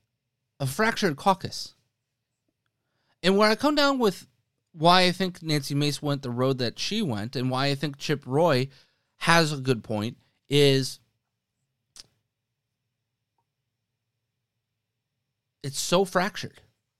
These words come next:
There's no trust. So I think in that regard, Nancy Mace is right. On the other hand, has Kevin McCarthy done single bill? Has he done, you know, some of these things?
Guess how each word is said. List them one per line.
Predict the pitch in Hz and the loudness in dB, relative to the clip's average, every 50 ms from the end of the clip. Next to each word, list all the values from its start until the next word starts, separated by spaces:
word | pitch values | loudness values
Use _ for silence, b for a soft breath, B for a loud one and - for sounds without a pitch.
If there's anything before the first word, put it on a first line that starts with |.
| _ _ _ _ _ _ _ _ _ _ _ _ _ _ _ _ _ _ _ _ _ _ | _ _ _ _ _ _ _ _ _ _ _ _ _ _ _ _ _ _ _ _ _ _
There's | 143 156 180 190 175 151 | -4 0 0 0 0 0
no | 180 180 160 | -2 -2 -4
trust. | 139 - - 175 139 - - - - - - _ _ _ _ _ _ _ _ _ _ _ _ _ _ _ _ _ _ _ _ _ _ _ _ _ _ _ _ _ _ _ _ _ _ _ _ _ _ _ _ _ _ _ _ _ _ _ _ _ _ _ _ _ _ _ _ _ _ _ _ _ _ _ | -4 -4 -2 -2 -2 -2 -4 -12 -14 -14 -18 _ _ _ _ _ _ _ _ _ _ _ _ _ _ _ _ _ _ _ _ _ _ _ _ _ _ _ _ _ _ _ _ _ _ _ _ _ _ _ _ _ _ _ _ _ _ _ _ _ _ _ _ _ _ _ _ _ _ _ _ _ _ _
So | - - - 180 170 | -6 0 2 2 4
I | - - 170 | 4 2 0
think | 185 202 180 175 160 | 0 0 -2 -4 -6
in | 160 170 165 160 | -4 -2 0 2
that | 156 156 180 220 220 160 | 2 2 2 0 -2 -4
regard, | - 185 185 160 160 143 147 147 | -4 -4 -2 0 2 2 2 2
Nancy | 143 135 139 139 143 147 | 2 0 0 -2 -2 -2
Mace | 143 180 226 247 - - | -2 -2 -2 -2 -4 -4
is | 117 107 - | -8 -8 -10
right. | 90 - - - _ _ _ _ _ _ _ _ _ _ _ _ _ _ | -14 -18 -18 -20 _ _ _ _ _ _ _ _ _ _ _ _ _ _
On | - 175 202 208 175 | 0 0 0 2 2
the | 175 175 | 2 2
other | 220 269 254 254 190 | 2 2 0 0 0
hand, | 135 135 131 139 135 135 b b b b | 0 0 0 0 -2 -4 b b b b
has | b - 175 185 208 226 - | b -2 0 0 0 0 -2
Kevin | - - 208 190 202 190 | -2 -2 -2 -2 -2 -2
McCarthy | 180 165 - - 151 147 147 143 147 139 131 | -4 -4 -4 -2 -2 -2 -2 -2 -4 -6 -4
done | 131 127 120 117 110 | -4 -4 -4 -4 -4
single | 101 - - 135 143 147 143 147 | -4 -4 -4 -4 -4 -2 -2 -4
bill? | 135 131 131 127 127 123 127 135 b b b b b | -2 0 0 0 2 0 -2 -4 b b b b b
Has | - 120 120 117 - | -4 -4 -2 -2 -2
he | 131 123 | -6 -6
done, | 117 131 131 135 139 139 139 139 135 139 b b b b b b _ _ _ | -2 2 2 4 4 4 2 0 -2 -6 b b b b b b _ _ _
you | 135 135 | 2 2
know, | 127 120 117 | 4 4 2
some | - - 156 143 143 | 0 0 0 2 2
of | 139 127 | 0 0
these | 131 127 120 120 - | -2 -4 -6 -6 -6
things? | - 123 131 151 165 160 | -6 -6 -6 -6 -8 -10